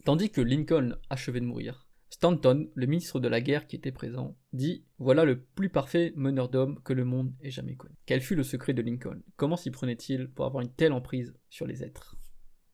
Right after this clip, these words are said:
Pendant dix ans, Dell étudia la vie d'Abraham Lincoln. Il a passé trois ans à écrire un livre intitulé « Lincoln l'inconnu » ou « Lincoln the Unknown »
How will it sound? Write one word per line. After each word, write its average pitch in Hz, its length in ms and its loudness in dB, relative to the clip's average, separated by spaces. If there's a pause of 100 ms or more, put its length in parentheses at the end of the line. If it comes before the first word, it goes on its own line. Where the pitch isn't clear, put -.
(100)
Pendant 185 220 2
dix 170 340 -2
ans, 117 200 -2 (580)
Dell 147 340 4
étudia 143 360 0
la 131 120 6
vie 151 300 -4
d'Abraham 127 420 2
Lincoln. 123 400 -6 (240)
Il 123 80 -4
a 120 60 0
passé 135 260 -4
trois 196 380 -2
ans 190 60 -4
à 165 60 -2
écrire 139 220 -4
un 123 100 -2
livre 135 240 -4
intitulé « 139 460 -6
Lincoln 131 560 -2 (320)
l'inconnu » 127 460 -8 (160)
ou « 127 80 -4
Lincoln 127 420 2 (280)
the 127 80 -4
Unknown » - 340 -6